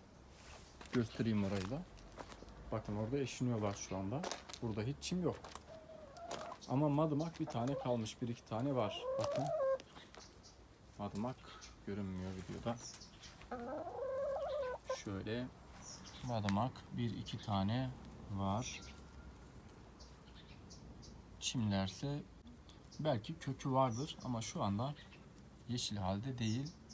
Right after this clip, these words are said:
Kökleri çimlenmemiş durumda. Dolayısıyla bir yıl önceden ektiğiniz çimler daha verimli olacaktır. Tavukları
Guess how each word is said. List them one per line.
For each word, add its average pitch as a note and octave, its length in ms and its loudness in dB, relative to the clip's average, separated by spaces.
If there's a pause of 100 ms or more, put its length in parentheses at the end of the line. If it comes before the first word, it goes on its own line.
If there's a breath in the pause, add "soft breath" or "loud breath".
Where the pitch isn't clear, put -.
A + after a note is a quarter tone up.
(180)
Kökleri G#2+ 480 -2
çimlenmemiş G#2 720 2
durumda. G#2 360 0 (1200 loud breath)
Dolayısıyla D#3+ 680 6 (120)
bir C#3+ 320 6
yıl B2+ 280 6
önceden B2+ 400 4
ektiğiniz A2+ 600 2
çimler A#2 500 2 (160)
daha A#2+ 240 4
verimli A2 360 6
olacaktır. G#2 680 0 (1800)
Tavukları D3 640 6